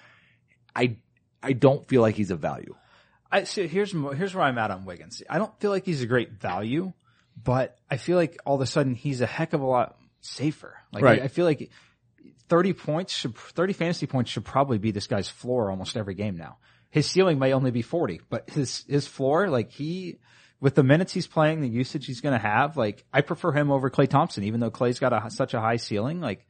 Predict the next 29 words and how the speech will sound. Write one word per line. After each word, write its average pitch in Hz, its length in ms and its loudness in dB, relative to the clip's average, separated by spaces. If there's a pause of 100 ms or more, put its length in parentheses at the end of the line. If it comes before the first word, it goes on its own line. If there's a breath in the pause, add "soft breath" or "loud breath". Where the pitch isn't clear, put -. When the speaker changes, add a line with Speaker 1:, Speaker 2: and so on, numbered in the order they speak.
(120)
Speaker 1:
Yeah. 123 160 4 (280)
Speaker 2:
I, 131 320 2
you 123 120 -4
know, 101 160 -4
I 131 100 2
don't 165 160 2
see - 140 -4
the 160 100 -2
scenario 131 460 0
in 113 80 -2
which - 340 -6 (320)
Andrew 123 240 2
Wiggins 113 280 2
puts - 260 -4
up 110 180 -4
ten 104 220 -2
fantasy 95 340 -8
points - 300 -18
right - 100 -20
now. - 80 -20
Speaker 1:
No, 165 140 10
I 139 140 12
agree 143 200 6
completely. 110 360 0
And 98 60 0
another 135 260 8
guy 127 200 10
that 110 160 2
did 117 380 2